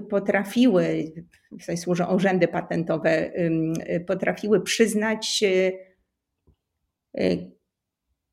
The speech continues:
miano twórcy sztucznej inteligencji,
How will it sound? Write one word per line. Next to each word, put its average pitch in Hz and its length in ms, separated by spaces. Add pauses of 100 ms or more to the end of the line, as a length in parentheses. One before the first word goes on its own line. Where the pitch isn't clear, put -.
(140)
miano 220 420
twórcy 220 680
sztucznej 240 540
inteligencji, 185 1080